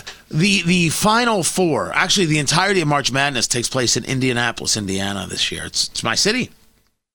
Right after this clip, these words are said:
And they announced twenty-five percent capacity. That's what they're gonna allow. Twenty,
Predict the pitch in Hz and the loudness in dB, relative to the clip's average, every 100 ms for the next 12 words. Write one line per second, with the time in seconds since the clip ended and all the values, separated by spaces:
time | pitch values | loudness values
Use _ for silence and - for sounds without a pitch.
0 | _ _ - 123 170 202 196 196 - - | _ _ -8 0 2 2 2 2 0 2
1 | 208 190 190 175 185 139 127 160 143 135 | 2 2 0 0 0 0 0 2 2 2
2 | 123 143 151 147 139 127 117 113 98 - | 2 2 0 0 2 0 2 2 0 -4
3 | - - _ _ _ _ _ _ _ _ | -20 -20 _ _ _ _ _ _ _ _
4 | _ _ _ _ _ _ _ _ _ _ | _ _ _ _ _ _ _ _ _ _
5 | _ _ _ _ _ - 170 180 | _ _ _ _ _ -2 0 0